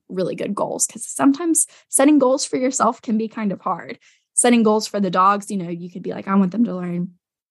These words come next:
X, Y, and Z tricks and earn their title and do all of this cool stuff." For yourself, it's, it's a lot harder. And this journal is meant to focus on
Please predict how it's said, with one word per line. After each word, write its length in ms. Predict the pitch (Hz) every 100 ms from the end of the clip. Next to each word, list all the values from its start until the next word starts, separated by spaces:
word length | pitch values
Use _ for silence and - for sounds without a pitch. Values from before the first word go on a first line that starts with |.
| _ _ _ _ -
X, 260 | 214 -
Y, 100 | 196
and 120 | 190
Z 140 | 175 170
tricks 500 | - 320 320 - -
and 440 | 214 208 202 190 175 _ _ _ _ _
earn 180 | 214 208
their 160 | 175
title 560 | 175 - 262 254 233 226
and 480 | 208 180 170 175 233 _ _ _ _ 196
do 380 | 208 190 185 -
all 160 | 190
of 80 | 185
this 140 | 180
cool 160 | - -
stuff." 560 | - - - - - _ _
For 140 | 339
yourself, 340 | 339 320 285
it's, 240 | 262 220 -
it's 180 | - 285
a 120 | - 262
lot 300 | 247 233 240
harder. 480 | 226 214 - - -
And 220 | 220 214
this 180 | 233 -
journal 360 | 277 277 285
is 200 | 254 202
meant 220 | 208 196 185
to 140 | 202
focus 600 | - 175 175 233 - - _ -
on 500 | 196 185 180 180